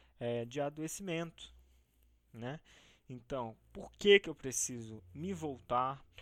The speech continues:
às populações vulneráveis, né? Atenção no cuidado dessas populações vulneráveis, porque são as populações mais suscetíveis ao adoecimento, né? E ao adoecimento grave, ao ado-, ao, ao, ao adoecimento grave, ao adoecimento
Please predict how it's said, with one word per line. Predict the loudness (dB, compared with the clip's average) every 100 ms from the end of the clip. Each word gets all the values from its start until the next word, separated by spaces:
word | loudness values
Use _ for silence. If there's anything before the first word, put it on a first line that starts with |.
| -20 -8
às | -8
populações | -6 -10 -8 -8 -8 -10
vulneráveis, | -10 -8 -8 -8 -10 -14 -18 -20 -20 -20 _
né? | -6 -4 -4
Atenção | -6 -8 -6 -2 -2 -2 -4 -10 -18 -20 -18
no | -14
cuidado | -10 -4 -4 -4
dessas | -10 -14
populações | -16 -14 -12 -12 -12
vulneráveis, | -12 -10 -10 -12 -16
porque | -20 -16 -14
são | -12
as | -14
populações | -16 -14 -12 -10 -12
mais | -8 -8 -10
suscetíveis | -14 -16 -14 -14 -12 -10 -10
ao | -10
adoecimento, | -10 -12 -14 -18 -20 -20 _ -20 -20 _ _
né? | -10 -10 -6
E | 4
ao | 6 6 4
adoecimento | -2 -6 -10 -12 -8
grave, | -2 0 0 0 -4
ao | -6
ado-, | -6 -4
ao, | -4 -4
ao, | -6 -8 -10 -12
ao | -12
adoecimento | -12 -14 -14 -16
grave, | -6 -2 -2 -2 -10 -18 -14 0
ao | 2
adoecimento | 2 0 -4 -8 -10 -10